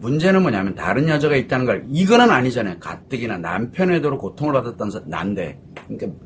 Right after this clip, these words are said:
갑자기 외상 트라우마가 엄청나게 강력해집니다. 그렇게 되니까 이제 "그만하자." 딱 끊습니다. 그렇게 해서 "헤어지자"라고 이야기를 딱 하니까 이 남자가 돌변을 합니다.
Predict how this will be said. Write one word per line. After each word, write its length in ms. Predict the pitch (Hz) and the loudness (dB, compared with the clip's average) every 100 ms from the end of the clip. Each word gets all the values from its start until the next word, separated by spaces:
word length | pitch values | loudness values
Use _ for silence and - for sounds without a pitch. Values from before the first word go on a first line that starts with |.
| - - | -20 -8
갑자기 420 | 87 - 156 151 | -8 -2 -2 0
외상 300 | 104 - 135 | 0 0 -4
트라우마가 320 | 160 143 - | -2 -2 -2
엄청나게 420 | 175 135 208 190 | -4 0 2 2
강력해집니다. 720 | - 92 160 147 107 87 76 - - - - - - - | 0 -2 -2 -2 -4 -6 -8 -14 -20 -20 -20 -20 -18 -12
그렇게 280 | - 135 143 | 0 0 2
되니까 600 | 123 104 101 117 90 76 - - | 0 0 0 -2 -2 -4 -12 -14
이제 100 | 85 | -12
"그만하자." 720 | - 107 104 90 87 71 65 - - | -2 0 0 0 -4 -8 -10 -16 -8
딱 220 | 69 - | -8 -4
끊습니다. 580 | 151 - 113 90 76 62 - - - - - - - | -2 0 0 -2 -4 -12 -14 -16 -18 -18 -16 -16 -6
그렇게 280 | 98 - 139 | -6 2 4
해서 260 | 127 123 135 - - - | 4 2 -4 -10 -6 4
"헤어지자"라고 1040 | 202 185 180 170 98 73 90 107 143 143 - - | 6 6 4 4 4 -2 -6 -4 -6 -6 -16 -12
이야기를 460 | 117 139 117 120 | -4 -2 -2 -4
딱 200 | 139 143 113 | -4 -4 -6
하니까 260 | 110 110 | -6 -6
이 100 | 101 | -6
남자가 460 | 98 95 98 135 - - - - | -6 -6 -6 -8 -10 -20 -20 -8
돌변을 520 | 104 98 135 170 131 | -6 -2 0 0 -2
합니다. 420 | 98 92 85 73 | -4 -6 -10 -14